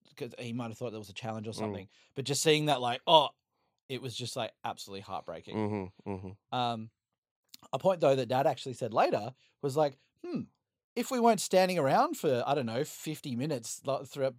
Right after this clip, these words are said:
Speaker 1: beforehand, would you get a player like Van de Ven,
Speaker 2: Mm.
Speaker 1: uh, who relies a lot on speed and everything, uh, quite possibly cool down
Speaker 2: Mm.
Speaker 1: and, like, get injuries like that? Like,
Speaker 2: Mm.
Speaker 1: are we gonna see more and more injuries happening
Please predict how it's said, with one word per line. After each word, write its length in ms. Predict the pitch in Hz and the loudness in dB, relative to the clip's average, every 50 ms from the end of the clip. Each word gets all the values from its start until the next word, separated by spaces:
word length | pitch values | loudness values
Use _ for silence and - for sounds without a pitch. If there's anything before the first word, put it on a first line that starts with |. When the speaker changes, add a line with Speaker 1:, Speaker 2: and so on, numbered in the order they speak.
| _ - | _ -16
Speaker 1:
beforehand, 760 | 131 135 123 - 175 185 208 196 185 135 113 110 131 180 - _ _ _ _ _ - | -12 -12 -4 2 4 4 4 4 2 0 -2 -4 -6 -8 -10 _ _ _ _ _ -8
would 220 | - 139 190 202 165 | -2 0 0 2 2
you 60 | 196 | 4
get 120 | 180 185 170 | 6 6 6
a 40 | |
player 260 | 165 - 175 165 160 151 | 6 8 8 8 8 8
like 180 | 147 143 127 | 6 4 2
Van 220 | 117 135 135 131 127 | 0 -2 -2 -2 -2
de 40 | 123 | -2
Ven, 560 | 110 117 135 151 139 110 104 120 165 226 - _ _ _ - | -2 -2 -2 -2 -2 -4 -4 -8 -10 -12 -14 _ _ _ -10
Speaker 2:
Mm. 300 | 92 98 98 95 90 85 - | -6 -6 -4 -6 -6 -6 -2
Speaker 1:
uh, 300 | - 143 135 131 131 135 - 131 | 0 2 2 2 2 0 0 -2
who 160 | 131 131 131 | -4 -4 -2
relies 380 | 117 127 127 127 131 135 135 - | -2 0 2 2 2 2 2 0
a 40 | 170 | 0
lot 140 | 143 135 135 | 0 0 0
on 120 | 147 139 | -2 -4
speed 360 | - - - 175 185 208 208 | -6 -4 0 2 2 2 2
and 80 | 170 143 | 0 -2
everything, 480 | 131 127 131 123 - 135 131 127 123 - _ _ _ _ _ _ - | -2 -4 -4 -4 -6 -6 -6 -6 -8 -12 _ _ _ _ _ _ 2
uh, 240 | 131 131 131 131 - _ _ _ | 2 4 4 2 -2 _ _ _
quite 260 | - - 165 185 190 165 | 0 6 6 6 8 6
possibly 360 | 202 196 - - 156 160 156 131 | 4 2 2 0 -4 -6 -6 -6
cool 240 | - - 165 151 | -4 -2 -2 0
down 540 | 135 135 147 175 170 139 113 104 127 160 196 - - | 2 4 6 6 6 6 4 2 -2 -4 -8 -8 -4
Speaker 2:
Mm. 260 | 107 104 104 101 95 95 | -2 -2 -2 -2 -2 -2
Speaker 1:
and, 180 | 139 139 143 | -2 -2 0
like, 280 | 143 135 131 123 - _ | 2 2 2 0 -2 _
get 200 | - 139 131 - | -2 0 0 0
injuries 420 | 147 156 180 175 175 156 127 110 - | -2 -4 -4 -2 -2 -2 -4 -4 -6
like 200 | 110 101 98 - | -8 -8 -8 -6
that? 220 | 104 90 73 - _ - | -6 -6 -6 -8 _ -8
Like, 160 | 120 120 107 | -4 -2 -2
Speaker 2:
Mm. 100 | 104 104 | 0 4
Speaker 1:
are 140 | 151 147 160 | 6 6 6
we 100 | 175 190 | 6 4
gonna 160 | 175 185 175 | 2 0 -2
see 220 | 151 - - 160 147 | -2 -4 -4 -4 -4
more 260 | 139 135 131 135 135 | -4 -2 -2 -2 -2
and 80 | 131 131 | -2 -4
more 140 | 127 117 | -4 -4
injuries 360 | 113 147 170 175 160 117 110 - | -6 -6 -6 -6 -8 -8 -8 -8
happening 420 | 107 - - 92 95 95 117 117 | -10 -12 -10 -12 -14 -14 -14 -16